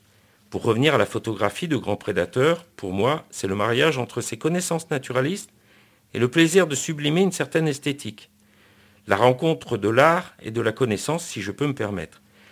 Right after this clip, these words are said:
C'est aussi l'immense plaisir de partager leur habitat, même s'il n'y a pas rencontre.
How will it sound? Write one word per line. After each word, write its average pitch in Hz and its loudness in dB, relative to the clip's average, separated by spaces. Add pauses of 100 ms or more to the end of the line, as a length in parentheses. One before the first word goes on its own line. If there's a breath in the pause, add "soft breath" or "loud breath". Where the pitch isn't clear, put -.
(140 soft breath)
C'est - 0
aussi 131 0
l'immense 160 2
plaisir 139 -2
de 202 -2
partager 139 0
leur 110 -2
habitat, 98 -6 (220)
même 151 4
s'il 139 -2
n'y 110 -2
a 107 0
pas 127 -2
rencontre. - -10